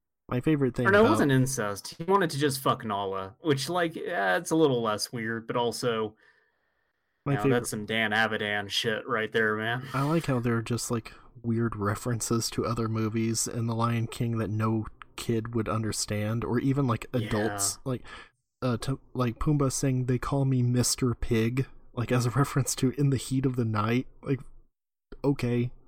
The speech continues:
Speaker 1: sure. But then
Speaker 2: You
Speaker 1: also
Speaker 2: gotta put a little bit in there for the adults in the
Speaker 1: Yeah.
Speaker 2: audience, you know?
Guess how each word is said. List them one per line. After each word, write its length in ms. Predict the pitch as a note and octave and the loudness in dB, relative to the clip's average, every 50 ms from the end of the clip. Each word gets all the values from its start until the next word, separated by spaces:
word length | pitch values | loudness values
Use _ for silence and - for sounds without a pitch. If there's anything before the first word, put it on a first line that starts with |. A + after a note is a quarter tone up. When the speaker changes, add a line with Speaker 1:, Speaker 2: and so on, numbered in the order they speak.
| - - | -16 -10
Speaker 1:
sure. 500 | - - - - D3 C3+ B2 A2+ G2+ - - - - - - - _ _ | -6 -4 2 2 4 4 4 2 -2 -4 -6 -12 -16 -16 -18 -20 _ _
But 140 | D3+ C#3 C3 | 2 4 4
then 140 | D3+ D#3 D3+ | 4 4 4
Speaker 2:
You 40 | C#3+ A2 | 4 4
Speaker 1:
also 280 | C#3 C#3+ - - C4+ | 2 2 2 4 4
Speaker 2:
gotta 140 | C3+ B2+ B3 | 4 4 4
put 40 | - | 4
a 40 | - | 4
little 160 | A3+ G#3+ G#3+ | 4 4 4
bit 180 | G3 G3 F#3+ G3 | 4 2 2 2
in 80 | F#3+ | 2
there 140 | G3 F#3 F3 | 0 -2 -2
for 140 | - - F3 | -4 -4 -4
the 120 | E3+ E3+ E3+ | -2 0 0
adults 340 | D#3+ F3+ G3+ G#3+ G#3 - - | 0 0 -2 -2 -4 -4 -6
in 80 | B2+ A2+ | -8 -6
the 80 | G#2+ | -6
Speaker 1:
Yeah. 140 | G#2 G2 F#2+ | -6 -6 -6
Speaker 2:
audience, 380 | G2 - - G#2 G2+ G2+ - - | -6 -8 -10 -12 -12 -12 -12 -12
you 60 | A2 | -10
know? 200 | A2 A2+ A2+ G3+ | -6 -6 -6 -6